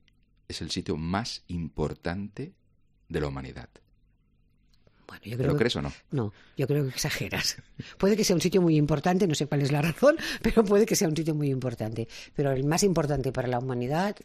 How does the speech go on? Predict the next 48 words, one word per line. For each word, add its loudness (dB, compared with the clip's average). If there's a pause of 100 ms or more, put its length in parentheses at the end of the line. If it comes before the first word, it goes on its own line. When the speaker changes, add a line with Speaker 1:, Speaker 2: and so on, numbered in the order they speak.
(100)
Speaker 2:
creo -2
que -4
es -6
exagerar -4
un -6
poco. -10
Speaker 1:
Pero -2
este -4
es 2
el 4
típico 4
sitio 2
que 2
a -4
priori 0
no 0
te 4
dice 2
nada, -4
pero -2
si -6
descubres -4
lo -6
que -6
hay -2
detrás, -2
dices, -10 (100)
bueno, -8 (220)
ahora -12
mismo -10
siento -4
como -6
una -6
especie -4
de 0
Speaker 2:
Lo 2
que -2
hay 2
detrás 0
debe 0
ser -2
a 0
nivel 0
geológico, -2
me -2
imagino. -2
Speaker 1:
No 4
exactamente. -4